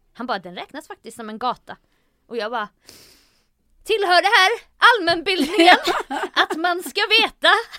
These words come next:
Speaker 1: att den här gat-, att den här vägen
Speaker 2: Ja,
Speaker 1: är
Speaker 2: så här,
Speaker 1: en gata.
Speaker 2: sjuttiovägen
Speaker 1: Ja.
Speaker 2: till Habo.
Speaker 1: Ja, han bara, nej, det var en liten luring såklart. Jag bara,
Speaker 2: Ja.
Speaker 1: ja, men okej, du vet så här. Så jag
Speaker 2: Mm.
Speaker 1: bara, två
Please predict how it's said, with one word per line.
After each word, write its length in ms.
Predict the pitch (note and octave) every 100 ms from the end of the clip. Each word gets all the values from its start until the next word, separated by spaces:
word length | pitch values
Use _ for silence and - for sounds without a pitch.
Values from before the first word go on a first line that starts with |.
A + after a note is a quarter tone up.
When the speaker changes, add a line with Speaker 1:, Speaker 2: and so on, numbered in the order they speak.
| -
Speaker 1:
att 240 | F#4 -
den 160 | F4 D#4
här 140 | C#4
gat-, 680 | A3+ G3 G4+ F4 - _ -
att 120 | - F#4
den 100 | F#4+
här 100 | C4+
vägen 640 | F#4 F4 F#4 D4 G#3 G3 _
Speaker 2:
Ja, 280 | B3+ G#3 E3+ -
Speaker 1:
är 60 |
Speaker 2:
så 60 | D#4+
här, 60 | C4+
Speaker 1:
en 40 |
gata. 160 | C4 C#4+ -
Speaker 2:
sjuttiovägen 680 | - A3+ G#3+ G3+ G3 G#3 D#4
Speaker 1:
Ja. 240 | C#4 C4+ C#4
Speaker 2:
till 220 | C#4 G#3+
Habo. 520 | G3+ A3+ G#3+ F3+ F3+ G#3+
Speaker 1:
Ja, 180 | A#3+ A3+
han 120 | C#4+
bara, 220 | C4 A3 G#3 _ _
nej, 160 | G3 G3+
det 100 | A#3+
var 80 | F4
en 80 |
liten 200 | A4+ A#4 B4+ G#4
luring 160 | C4+
såklart. 300 | B3+ C#4+ - _
Jag 140 | B3
bara, 160 | - G#3 _ _ _ _ _
Speaker 2:
Ja. 80 | - - _
Speaker 1:
ja, 220 | C4+ D4 A#4 - _ - -
men 80 | A4+ A#4+
okej, 360 | - C#4 D#4+ _ _
du 80 | A#3
vet 160 | A3
så 60 | G#3+
här. 180 | F3+ F#3
Så 120 | -
jag 60 | C4
Speaker 2:
Mm. 120 | B3
Speaker 1:
bara, 160 | G3 - _ _ _ _ -
två 240 | E4+ F4+